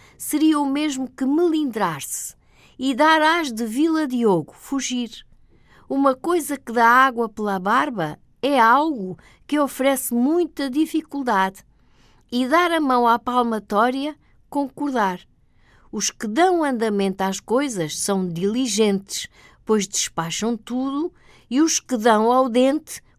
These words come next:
comilões, ao contrário dos que têm a barriga a dar horas.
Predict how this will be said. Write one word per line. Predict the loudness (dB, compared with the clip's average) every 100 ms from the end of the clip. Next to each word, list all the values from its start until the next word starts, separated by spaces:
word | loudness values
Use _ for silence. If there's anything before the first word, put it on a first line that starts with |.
| 0
comilões, | 2 4 2 4 4 2 0 -4 -10 _ 4
ao | 8 8 6
contrário | 0 -4 -4 -6 -6 -2 0 0 -2 -6 -8
dos | -6 -4 -4
que | -4 -8
têm | -4 -2 0 0 0
a | 0
barriga | 0 -2 -4 -4 -4 -4 -6
a | -2
dar | 0 2
horas. | 4 2 0 -4 -10 -14